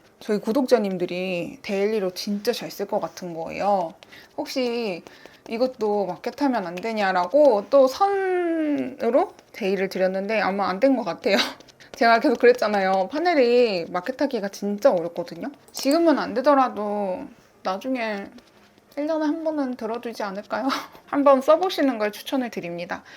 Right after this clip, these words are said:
다 좋은데 굳이 따지자면, 진짜 굳이 큰 단점을 뽑자면 가격밖에 없단 말이에요.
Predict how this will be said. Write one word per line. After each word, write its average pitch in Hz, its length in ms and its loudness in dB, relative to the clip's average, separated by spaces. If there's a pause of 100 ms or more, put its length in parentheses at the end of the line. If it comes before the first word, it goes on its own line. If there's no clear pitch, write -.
(140)
다 277 300 6
좋은데 262 440 4
굳이 277 280 -4
따지자면, 233 760 2
진짜 196 240 -6
굳이 285 400 -2
큰 302 300 4
단점을 208 400 -2
뽑자면 226 480 -2
가격밖에 233 640 -2
없단 185 260 -6
말이에요. 185 480 -4